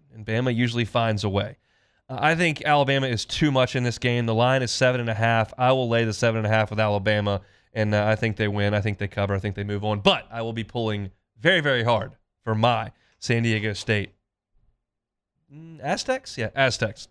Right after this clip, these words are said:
You can tell I'm a big fan. Uh, I'm, <laughs> I'll be pulling for them hard at five thirty tonight.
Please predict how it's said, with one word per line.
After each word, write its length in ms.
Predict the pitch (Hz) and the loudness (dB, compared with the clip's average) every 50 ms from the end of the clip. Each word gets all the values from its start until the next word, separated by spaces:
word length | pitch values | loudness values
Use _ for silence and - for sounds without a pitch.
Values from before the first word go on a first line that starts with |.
| _ _ _ | _ _ _
You 120 | - 113 | -16 -12
can 100 | - 120 | -10 -4
tell 220 | - 151 139 107 110 | 0 0 0 0 -2
I'm 40 | 104 | -4
a 40 | |
big 180 | 98 110 120 98 | -6 -6 -6 -2
fan. 260 | - 117 107 98 - - _ _ _ _ _ - | -2 -2 -2 -2 -4 -10 _ _ _ _ _ 2
Uh, 360 | 127 127 123 120 123 135 131 | 4 4 4 4 2 2 0
I'm, 80 | 135 131 - | -2 0 0
<laughs> 40 | |
I'll 140 | - 185 185 | 2 2 2
be 120 | 170 165 143 | 2 0 2
pulling 240 | - 156 151 143 | 2 2 2 2
for 100 | 135 135 | 2 0
them 160 | 131 127 123 113 | 0 0 2 2
hard 260 | 123 117 104 175 - - - - _ _ - | 2 0 0 -2 -6 -10 -16 -20 _ _ 0
at 120 | 120 120 - | 0 2 4
five 220 | 131 120 117 110 | 4 2 2 2
thirty 240 | - 117 113 107 101 | 0 0 -2 -2 -2
tonight. 300 | - - 104 101 - | -2 -2 -2 -2 -2